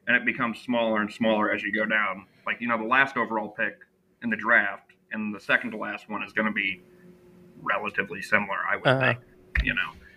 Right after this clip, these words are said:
Speaker 1: But sixth to tenth, that's, uh, you know, I feel like that's a pretty steep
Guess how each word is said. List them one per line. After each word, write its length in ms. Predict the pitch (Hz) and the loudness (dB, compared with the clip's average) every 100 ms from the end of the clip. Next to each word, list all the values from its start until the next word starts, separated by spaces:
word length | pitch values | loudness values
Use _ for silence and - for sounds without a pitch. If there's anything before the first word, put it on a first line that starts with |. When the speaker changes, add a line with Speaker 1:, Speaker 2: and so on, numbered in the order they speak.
| _ _ _ _ - | _ _ _ _ -2
Speaker 1:
But 180 | 113 - | -2 0
sixth 300 | 156 - - | 0 0 -2
to 80 | |
tenth, 380 | 110 127 117 104 | -2 2 2 2
that's, 280 | 113 110 - | -2 -2 0
uh, 320 | 107 104 98 87 - - - - _ _ _ _ - | -2 0 -4 -6 -16 -20 -20 -20 _ _ _ _ 0
you 80 | 107 | 0
know, 160 | 101 - _ _ _ _ - | 0 -4 _ _ _ _ -6
I 60 | 107 | 0
feel 100 | 131 | 4
like 120 | 107 | 4
that's 160 | 107 101 | 0 -2
a 40 | |
pretty 220 | 101 101 | 0 0
steep 380 | 98 - 101 | 0 0 0